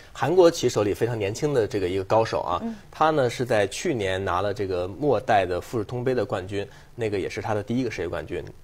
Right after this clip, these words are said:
Speaker 1: 去年他拿世界冠军的时候也还不满十八岁，他是九三年出生。其实本来朴廷桓在我们眼里看来啊，就是非常年轻的一位棋手了。结果呢，他这个第一轮抽签就抽到了比他还更年轻的这个李清城，呃，现在确实年轻棋手成长得非常快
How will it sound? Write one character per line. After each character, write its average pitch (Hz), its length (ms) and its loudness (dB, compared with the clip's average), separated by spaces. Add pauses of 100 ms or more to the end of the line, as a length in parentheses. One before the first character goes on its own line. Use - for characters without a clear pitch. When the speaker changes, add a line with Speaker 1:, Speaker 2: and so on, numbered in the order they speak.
Speaker 1:
去 - 160 2
年 175 160 4
他 190 60 0
拿 170 140 4
世 180 100 2
界 180 80 6
冠 160 120 4
军 170 120 0
的 151 80 2
时 123 80 -2
候 113 100 2
也 73 80 -2
还 120 160 -6
不 - 140 -8
满 87 140 -4
十 - 120 -8
八 139 160 6
岁， - 200 -2
他 135 100 -6
是 131 60 0
九 95 120 -2
三 156 160 0
年 104 120 -2
出 90 120 -10
生。 87 160 -6 (360)
其 - 120 2
实 240 300 6 (260)
本 110 80 4
来 147 140 8
朴 196 140 4
廷 262 120 6
桓 226 180 4
在 214 120 8
我 170 120 8
们 104 200 0
眼 107 160 2
里 95 80 -2
看 110 180 -8
来 73 80 -6
啊， 80 140 -4
就 107 120 -8
是 107 80 -8
非 190 180 6
常 143 160 -2
年 101 180 -2
轻 147 160 -4
的 113 80 -2
一 92 60 -6
位 92 120 -2
棋 87 140 -10
手 - 120 -10
了。 - 160 -6 (260)
结 190 180 8
果 196 160 6
呢， 117 220 2
他 185 200 2
这 185 100 0
个 156 60 0
第 175 160 -8
一 196 60 -4
轮 160 160 0
抽 180 160 2
签 175 220 -4
就 147 100 0
抽 170 200 0
到 156 160 2
了 101 200 0 (260)
比 113 80 -6
他 139 160 -4
还 131 160 -8
更 151 180 -6
年 98 160 -6
轻 101 180 -10
的 98 100 -6
这 90 200 -6
个 82 360 -8
李 73 60 -16
清 127 200 -10
城， 98 220 -8 (420)
呃， 80 340 -6 (340)
现 123 180 -6
在 113 200 -2
确 - 180 -10
实 - 160 -12
年 90 140 -6
轻 95 160 -12
棋 92 100 -14
手 87 120 -10
成 92 160 -12
长 - 120 -10
得 - 60 -16
非 101 120 -8
常 - 180 -12
快 - 160 -12